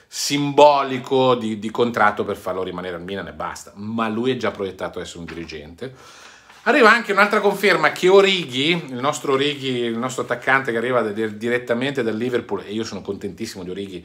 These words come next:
perché è un gran giocatore, arriverà praticamente sul finale di questo mese di giugno. Mm, si parla della metà della se-, della seconda metà del mese di giugno, cioè praticamente sul finale, per le visite mediche e le firme.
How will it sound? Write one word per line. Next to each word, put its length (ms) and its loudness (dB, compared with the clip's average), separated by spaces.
perché 160 -12
è 40 -6
un 60 -12
gran 200 -6
giocatore, 640 -10
arriverà 500 6
praticamente 540 0
sul 160 -8
finale 340 2
di 100 -2
questo 280 -4
mese 260 -2
di 160 -6
giugno. 720 0
Mm, 220 -8
si 240 -14
parla 340 4
della 220 0
metà 340 0
della 140 0
se-, 320 -8
della 300 2
seconda 600 4
metà 340 4
del 140 0
mese 200 -2
di 60 -2
giugno, 280 -2
cioè 120 0
praticamente 460 -4
sul 200 -10
finale, 680 2
per 260 8
le 120 4
visite 400 0
mediche 640 -2
e 140 -8
le 100 -4
firme. 560 -12